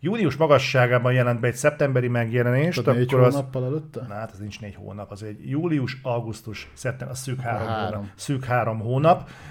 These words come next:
Speaker 1: akkor tulajdonképpen, hogyha náluk ez egy taktika, hogy negyed évre elő-, előre jelentenek be mondjuk játékmegjelenéseket,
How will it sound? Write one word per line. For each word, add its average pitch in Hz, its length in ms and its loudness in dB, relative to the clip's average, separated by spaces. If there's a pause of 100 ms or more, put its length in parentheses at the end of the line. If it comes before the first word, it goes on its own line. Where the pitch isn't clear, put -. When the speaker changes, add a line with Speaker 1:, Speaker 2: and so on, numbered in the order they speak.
Speaker 1:
akkor - 320 -6
tulajdonképpen, 185 760 4
hogyha 131 180 0
náluk 127 240 4
ez - 80 -6
egy 120 120 -4
taktika, 156 360 0
hogy 139 120 4
negyed 123 280 2
évre 117 220 0
elő-, 117 340 2
előre 117 340 0
jelentenek 113 520 -2
be 117 80 -2
mondjuk 110 360 -6
játékmegjelenéseket, 196 1200 -4